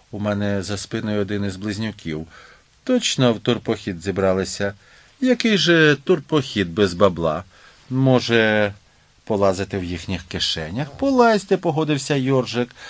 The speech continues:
«бо поки до них дійде, з ким вони мають справу,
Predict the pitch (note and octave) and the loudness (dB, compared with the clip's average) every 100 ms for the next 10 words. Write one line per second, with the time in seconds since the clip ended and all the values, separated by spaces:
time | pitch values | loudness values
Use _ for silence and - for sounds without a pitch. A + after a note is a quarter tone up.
0 | - - G#2+ G#2 A#2+ A#2+ G2+ A2+ G#2+ G2+ | -20 -8 -4 0 2 0 0 0 0 -2
1 | F2 D#2 E2 G2 A#2+ C3+ C3+ B2 - - | -6 -10 -6 -6 -2 0 0 -2 -6 -6
2 | F#2+ F2+ F2+ F#2 F#2+ G2 F#2 - - E2 | -6 -4 -4 -2 0 0 0 -8 -10 -6
3 | F#2+ A2 | -4 -4